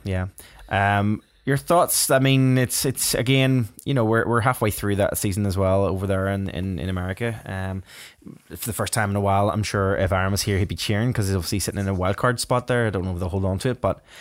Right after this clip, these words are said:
I'm hoping not because, uh, we're quite o-, we're on their heels quite quickly. Um, Toronto, that is. Um, obviously with the changes being made, there's been a few, you know, definitely a,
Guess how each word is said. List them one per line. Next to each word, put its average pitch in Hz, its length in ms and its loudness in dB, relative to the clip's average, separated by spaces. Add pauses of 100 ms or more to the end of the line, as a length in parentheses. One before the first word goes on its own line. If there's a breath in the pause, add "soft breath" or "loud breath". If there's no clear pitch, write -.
(160 loud breath)
I'm 117 80 2
hoping 127 260 4
not 123 240 4
because, 101 360 0
uh, 95 180 4
we're 104 80 0
quite 101 260 0
o-, 73 240 -2
we're 98 160 0
on 92 100 0
their 95 100 0
heels 98 360 0
quite 92 280 -2 (180)
quickly. 117 400 -4 (500 loud breath)
Um, 95 800 0 (440)
Toronto, 90 340 -2
that 101 120 2
is. 104 220 -4 (380 loud breath)
Um, 92 460 0 (540)
obviously 101 220 -2
with 87 80 -8
the 104 60 -6
changes 95 300 -2
being 98 140 0
made, 95 180 2
there's 92 100 -6
been 101 120 -2
a 92 60 -2
few, 92 460 -2 (140)
you 104 100 -4
know, 92 160 0
definitely 101 640 -2
a, 98 100 -2